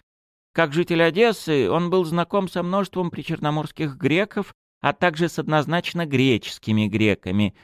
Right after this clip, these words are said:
что приплывали в его родной город. Правда, их диалекты тоже были похожи на исходящие из уст Екатерины Александрийской, м, м, очень отдалённо.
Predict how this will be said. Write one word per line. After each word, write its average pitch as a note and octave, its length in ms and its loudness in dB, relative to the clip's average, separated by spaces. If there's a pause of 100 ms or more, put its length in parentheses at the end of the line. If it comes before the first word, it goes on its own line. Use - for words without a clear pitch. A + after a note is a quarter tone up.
что G#2+ 200 -2
приплывали F#2+ 640 0
в F2 40 -4
его F2+ 280 0
родной F#2+ 340 0
город. F#2 400 2 (460)
Правда, F3 320 2
их D#3+ 160 2
диалекты F3 540 2
тоже F#3 340 0
были D#3+ 180 -2
похожи D#3+ 480 -2
на D3 160 -2
исходящие C#3+ 680 -4
из B2+ 100 -4
уст C#3+ 220 -6 (100)
Екатерины C#3+ 880 -2
Александрийской, D3 920 -2
м, A2+ 400 -6 (680)
м, D#2 240 -12
очень G3+ 460 2
отдалённо. A2 800 2